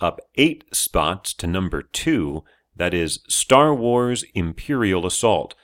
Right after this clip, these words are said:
by Corey Konieczka, published by Fantasy Flight Games at twenty-four thousand views.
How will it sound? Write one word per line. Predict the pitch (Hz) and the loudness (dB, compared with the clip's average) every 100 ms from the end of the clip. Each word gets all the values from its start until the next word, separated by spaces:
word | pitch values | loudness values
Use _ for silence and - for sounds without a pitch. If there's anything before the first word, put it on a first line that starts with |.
| _ _ - | _ _ -16
by | - - | -16 -12
Corey | - 101 85 | -4 0 0
Konieczka, | - 85 101 - - 101 - | -2 -2 -2 -2 -6 -8 -8
published | - 110 92 87 - | -4 -2 -2 -4 -2
by | 71 | -2
Fantasy | - 123 139 117 98 | -2 -2 -2 -2 -4
Flight | - 87 85 | -4 -4 -2
Games | 85 95 98 | -2 -2 -2
at | - - | -6 -6
twenty-four | 143 143 - 95 - 170 185 101 69 | -6 -6 -6 -12 -6 -2 2 2 0
thousand | - 80 71 71 71 69 | -2 -2 -2 -4 -6 -8
views. | 69 67 82 - | -12 -12 -10 -10